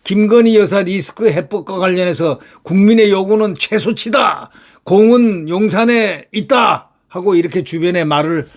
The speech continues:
해가지고 이렇게 펌프를 해서 실어 날리도록 이렇게 간접 유도를 하는 겁니다. 참 못됐습니다. 이런 방법이 말이죠. 국가 원수에 대한 태도, 또 같은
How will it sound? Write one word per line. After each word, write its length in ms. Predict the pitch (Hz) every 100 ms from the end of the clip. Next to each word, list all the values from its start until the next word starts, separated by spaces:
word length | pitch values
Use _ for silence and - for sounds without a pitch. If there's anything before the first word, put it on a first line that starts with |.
| - -
해가지고 560 | 156 160 143 156 156 113 - _
이렇게 340 | 185 - 202
펌프를 480 | - 226 214 170 202
해서 180 | 180 175
실어 360 | - - 208 196
날리도록 640 | 170 165 175 185 180 - _ -
이렇게 320 | 151 170 151
간접 440 | 147 156 160 165
유도를 400 | 147 151 143 120
하는 140 | 120 107
겁니다. 400 | 92 - _ _ _ _ _ - _ _ _ _ _ _ _
참 420 | - - 208 302 202
못됐습니다. 1120 | 139 131 135 151 139 151 131 113 95 110 _ _ _ _ _ -
이런 460 | 160 170 233 247
방법이 440 | 175 190 - 196 180
말이죠. 440 | 151 131 131 180
국가 320 | - 151 214
원수에 400 | 190 151 147 175
대한 280 | 160 160 127
태도, 440 | - 151 139 113 - - -
또 120 | 214
같은 480 | - 156 - 220